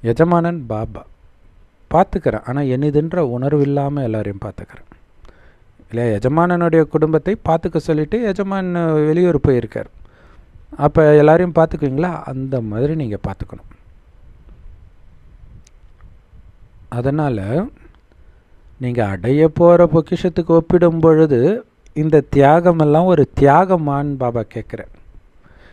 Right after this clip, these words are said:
இந்த தியாகத்தை பெரிய மகான் தியாகம்னு நீங்க சொல்லிட முடியுமா? ஒண்ணுமே கிடையாது, ரொம்ப சின்ன விஷயம். இல்லைன்னா பெரிய விஷயமா தெரியுதா உங்களுக்கு?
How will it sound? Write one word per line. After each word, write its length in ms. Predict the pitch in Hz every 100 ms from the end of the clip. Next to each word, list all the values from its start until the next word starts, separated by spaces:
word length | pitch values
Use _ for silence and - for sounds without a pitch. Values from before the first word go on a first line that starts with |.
| -
இந்த 140 | - 135 -
தியாகத்தை 400 | 147 175 180 160 -
பெரிய 400 | 135 165 180 180 127
மகான் 420 | 120 180 202 190
தியாகம்னு 380 | 196 185 180 175
நீங்க 140 | 156 143
சொல்லிட 280 | 147 156 160
முடியுமா? 440 | 143 113 110 107 127 123 _ - _ _ _ _ - - - _ _ - - _ - 110
ஒண்ணுமே 460 | 113 139 151 131 147
கிடையாது, 280 | 135 110 104
ரொம்ப 240 | 107 127 156 -
சின்ன 160 | 127 120
விஷயம். 380 | 107 - - - - - _ _ _ - - - - - _ _
இல்லைன்னா 240 | 143 175 185
பெரிய 180 | 170 190
விஷயமா 340 | 196 175 180 165 156
தெரியுதா 280 | 147 147 139 113
உங்களுக்கு? 360 | 104 92 -